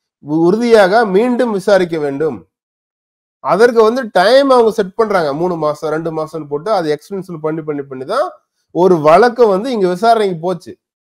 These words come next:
அதனால வந்து இது முழுக்க முழுக்க உச்சநீதிமன்றம் தன்னுடைய கட்டுப்பாட்டில் விசாரணைக்கு உத்தரவிட்டு அந்த விசாரணையை கண்காணித்து அதுல வந்து இன்னைக்கு குற்றப்பத்திரிகை தாக்கல் பண்ணிருக்காங்க.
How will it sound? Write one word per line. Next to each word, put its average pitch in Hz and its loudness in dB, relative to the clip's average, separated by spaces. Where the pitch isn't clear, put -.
அதனால 208 2
வந்து 240 2
இது 233 0
முழுக்க 226 0
முழுக்க 214 0
உச்சநீதிமன்றம் 226 -4
தன்னுடைய 208 2
கட்டுப்பாட்டில் 214 -2
விசாரணைக்கு 208 -2
உத்தரவிட்டு 180 -2
அந்த 165 -6
விசாரணையை 233 0
கண்காணித்து 214 -2
அதுல 220 2
வந்து 220 2
இன்னைக்கு 226 2
குற்றப்பத்திரிகை 202 -2
தாக்கல் 180 -2
பண்ணிருக்காங்க. 123 -8